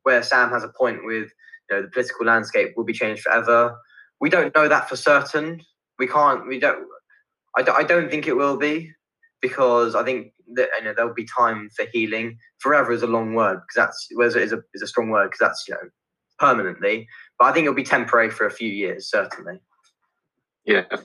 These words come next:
Speaker 2: I think that it's an interesting comparison to make, considering the circumstances that each,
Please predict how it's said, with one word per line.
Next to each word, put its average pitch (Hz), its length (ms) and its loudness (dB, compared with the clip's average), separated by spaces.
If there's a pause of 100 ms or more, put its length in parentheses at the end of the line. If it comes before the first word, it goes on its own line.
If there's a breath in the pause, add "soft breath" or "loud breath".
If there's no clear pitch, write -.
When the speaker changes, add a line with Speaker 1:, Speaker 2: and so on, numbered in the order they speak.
Speaker 2:
I 107 140 4
think 139 340 2 (300)
that 196 200 2
it's - 160 0
an 208 100 0
interesting 104 540 0 (160)
comparison 95 640 0
to - 80 -6
make, - 460 2
considering 90 720 0 (420 loud breath)
the - 80 2
circumstances 95 840 -2
that 87 180 0
each, 85 600 -4